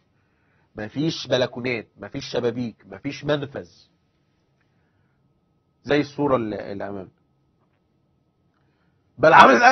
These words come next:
حاجة اكتر من كده، يعني عملت لهم شبكة للانتحار.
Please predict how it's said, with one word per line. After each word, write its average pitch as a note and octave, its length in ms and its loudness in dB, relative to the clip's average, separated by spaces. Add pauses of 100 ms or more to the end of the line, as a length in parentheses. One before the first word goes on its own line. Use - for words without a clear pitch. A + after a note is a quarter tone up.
(160)
حاجة - 520 4
اكتر A3 260 6
من D#3+ 160 -6
كده، F3+ 260 2
يعني G#2+ 240 -2 (300)
عملت D#3 360 0
لهم B3 220 8
شبكة A#3+ 400 8
للانتحار. D3+ 840 4